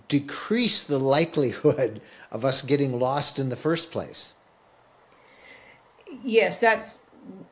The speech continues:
Speaker 2: one thing is you want to have a map. If you don't, if you're going to a new place that you don't know, you, you want to have a map and have studied the map and know how to read it.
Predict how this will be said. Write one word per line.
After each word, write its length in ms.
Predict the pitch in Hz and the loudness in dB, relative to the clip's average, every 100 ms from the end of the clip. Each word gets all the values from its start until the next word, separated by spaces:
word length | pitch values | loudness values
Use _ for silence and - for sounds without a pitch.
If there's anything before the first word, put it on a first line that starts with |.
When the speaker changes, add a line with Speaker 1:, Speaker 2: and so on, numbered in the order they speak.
| _ | _
Speaker 2:
one 420 | - 240 277 370 370 - _ - | -10 0 2 2 -2 -14 _ 0
thing 280 | 269 254 240 | 2 4 4
is 120 | 220 | 2
you 80 | 254 | 2
want 160 | 311 | 4
to 120 | 226 | 4
have 260 | 262 254 240 | 4 4 4
a 100 | 208 | 2
map. 640 | 202 214 233 233 233 226 | 2 2 4 6 4 2
If 120 | 220 269 | 0 2
you 60 | |
don't, 160 | 320 269 | 2 2
if 100 | 294 | 0
you're 100 | 294 | 4
going 140 | 359 | 6
to 60 | 294 | 8
a 40 | |
new 180 | 247 247 | 8 6
place 360 | 247 208 185 202 | 4 2 2 -2
that 120 | 196 | -4
you 80 | 180 | -2
don't 260 | 180 120 | -2 -2
know, 320 | 165 147 123 - _ _ _ | -6 -8 -8 -14 _ _ _
you, 120 | 214 220 | -10 -4
you 200 | 262 285 | -2 2
want 120 | 285 | 4
to 60 | |
have 160 | 277 226 | 4 2
a 60 | 190 | 0
map 440 | 190 202 202 202 | 2 2 2 2
and 100 | 190 | -2
have 100 | 175 | -6
studied 380 | - 190 196 185 | -2 0 0 -2
the 80 | 190 | -4
map 420 | 185 185 185 185 | -2 -2 -2 -4
and 140 | 175 | -4
know 160 | 175 175 | -2 -2
how 160 | 175 | -2
to 80 | 160 | -6
read 380 | 156 190 208 202 | -6 -4 -2 0
it. 320 | 202 190 - | 0 0 -2